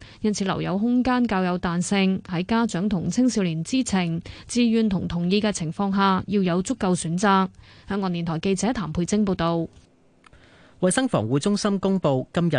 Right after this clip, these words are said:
Speaker 2: 冇新增新型肺炎確診個案，係繼本月二號，即兩個星期之後再次零確診。本港至今累計有一萬二千一百四十九宗確診個案，另外初步確診個案少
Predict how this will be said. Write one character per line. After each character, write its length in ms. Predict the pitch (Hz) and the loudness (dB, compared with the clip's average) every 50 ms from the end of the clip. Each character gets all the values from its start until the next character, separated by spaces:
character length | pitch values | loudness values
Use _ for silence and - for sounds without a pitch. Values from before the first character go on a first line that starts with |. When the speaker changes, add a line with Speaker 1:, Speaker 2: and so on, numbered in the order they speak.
| 117 - - | -2 -2 -4
Speaker 2:
冇 240 | 123 113 98 110 | -4 -2 -2 -2
新 260 | 131 - - 175 170 175 | -2 -2 0 0 0 0
增 240 | - 190 175 175 | 0 0 0 0
新 160 | 170 - 180 160 | 0 0 -2 -2
型 180 | 123 87 90 | -2 -2 -4
肺 220 | 92 - - 120 117 | -2 -2 -2 0 0
炎 320 | 110 101 92 85 87 92 | -2 -2 -2 -2 -2 -2
確 160 | - - 123 | -2 -4 -4
診 240 | - - 117 113 131 | -2 0 0 0 0
個 120 | - 131 113 113 113 | 0 0 0 2 2
案， 160 | 120 120 120 123 - - - - - | 2 0 0 -2 -6 -12 -20 -8 -4
係 300 | - 151 143 - 185 170 | -2 -2 0 0 0 0
繼 80 | 175 175 | 0 0
本 200 | - 143 156 196 | 0 -2 -2 0
月 160 | 180 160 135 - - - | 0 -2 -2 -4 -6 -4
二 160 | 123 117 113 | -4 -2 -2
號， 240 | - 139 123 123 - - | 0 0 -2 -2 -4 -6
即 120 | - - 175 - | -6 -8 -6 -4
兩 220 | - 117 92 104 | -6 -4 -4 -2
個 100 | 110 113 | -2 -2
星 180 | 110 - 151 139 | -2 -2 -2 -2
期 240 | - - 107 90 90 | -2 -2 -2 -2 -4
之 220 | - - - 143 | -4 -4 -4 -2
後 240 | 123 127 113 107 101 | 0 0 0 -2 -2
再 260 | - - 143 127 123 | -2 0 0 0 0
次 180 | - - - 127 | 0 -2 -2 -2
零 220 | 120 107 98 104 104 | 0 0 -2 -2 -2
確 160 | - 135 123 | -2 -4 -4
診。 320 | - - 120 110 135 175 170 - - - - - - | -2 -2 0 2 2 0 -2 -6 -14 -20 -20 -8 -4
本 100 | - 202 | -2 0
港 160 | 233 - 208 | 0 0 -2
至 160 | 233 - - 160 | -2 -2 -4 -2
今 200 | 151 - 185 190 | -2 0 0 0
累 160 | 151 120 110 | 0 0 0
計 180 | - 127 120 | 0 0 -2
有 240 | 117 110 113 98 104 | 0 0 0 0 0
一 60 | 113 165 - | -2 -2 -2
萬 200 | 123 110 107 107 | -2 -2 -2 -2
二 240 | 101 110 104 107 | -4 -4 -6 -6
千 220 | 104 - - 160 160 | -4 -2 0 0 0
一 220 | 151 - 139 147 147 - _ | 0 -2 -4 -6 -6 -4 _
百 140 | 131 110 104 | -4 -4 -4
四 340 | - - - - 139 120 113 | -6 -8 -6 -4 -2 -2 -2
十 140 | - - 107 - | -4 -4 -6 -4
九 180 | - 101 95 120 | -2 -2 0 0
宗 240 | 127 - 156 151 147 | 0 0 0 0 0
確 140 | - - 107 | -2 -4 -6
診 200 | - - 113 123 | -4 -4 -4 -2
個 260 | - 123 107 113 110 | 0 0 0 0 0
案， 160 | 117 113 113 120 - - - - - - | 0 0 -2 -4 -10 -16 -20 -20 -8 -2
另 120 | - 165 156 | 0 0 2
外 180 | 147 147 147 - | 2 0 0 -2
初 200 | - - 214 214 | -4 -4 -4 -4
步 160 | - 127 113 | -2 -4 -6
確 220 | - - 135 123 | -4 -6 -8 -8
診 260 | - - - 110 123 147 | -6 -8 -6 -4 -4 -4
個 300 | - - 123 113 117 113 | -2 -2 0 0 0 0
案 120 | 110 110 - | 0 -2 -2
少 220 | - - - 101 | -6 -6 -6 -4